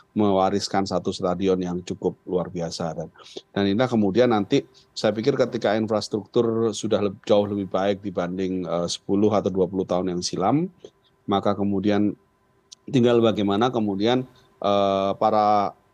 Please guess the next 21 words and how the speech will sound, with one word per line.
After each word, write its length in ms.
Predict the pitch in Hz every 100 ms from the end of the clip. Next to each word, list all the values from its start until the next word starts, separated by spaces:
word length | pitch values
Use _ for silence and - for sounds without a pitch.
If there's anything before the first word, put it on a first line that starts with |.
| _
eksekutif-eksekutif 1200 | - 110 - - 139 170 151 131 - 113 110 - 110
yang 160 | 110 104
duduk 260 | 107 117
dalam 300 | 104 104 98
kepengurusan 560 | 98 87 92 95 92 95
P 80 | 85
S 220 | 87 -
S 100 | 80 -
I 240 | - 90
ini 320 | 95 117 123 123 - _ -
bisa 220 | 101 104
mewujudkan 560 | 110 107 101 101 - 120
apa 240 | 107 107 117
yang 100 | 113
menjadi 240 | 104 113
harapan 640 | 107 98 92 - 95 104 101
kita 240 | 101 98
semua 720 | - 98 90 - 98 95 85
gitu. 160 | 82 80
Bagaimana 480 | 90 92 95 123 113
kemudian, 480 | 95 87 110 120